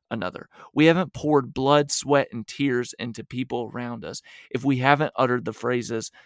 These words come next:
"You know, what I'm, what I'm trying to say is," or, "What, what do you mean when you say?" or, "Have you ever dreamt about?"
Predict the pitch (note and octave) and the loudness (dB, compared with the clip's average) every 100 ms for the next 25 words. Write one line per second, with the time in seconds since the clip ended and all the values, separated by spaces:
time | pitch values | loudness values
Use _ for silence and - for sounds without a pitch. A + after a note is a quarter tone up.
0 | _ - C3+ E3 - D3+ C3+ C3+ _ - | _ -4 2 2 4 2 2 0 _ 2
1 | C#3 C3 C3 - D#3+ E3+ E3 - B2+ A2 | 4 4 -2 2 4 4 0 -2 -4 -6
2 | - - - _ _ _ _ _ _ D3+ | -12 -18 -20 _ _ _ _ _ _ 4
3 | C#3 - C#3+ G3 _ _ _ _ E3+ A#3+ | 4 2 0 -2 _ _ _ _ 4 4
4 | B3+ D3+ C#3+ D3 C#3+ B2 A#2 G#2 F#2+ C#2 | 4 2 0 0 -2 -4 -6 -6 -6 -8
5 | - - C3 - _ _ _ _ _ _ | -8 -10 -14 -20 _ _ _ _ _ _
6 | D3 C#3 B2+ - _ _ _ D#3 D#3 F#3+ | 2 2 0 -10 _ _ _ 2 4 6
7 | A#3 C#4 G3+ D3+ C3 A#2 G2+ - | 6 6 0 0 -2 -6 -14 -18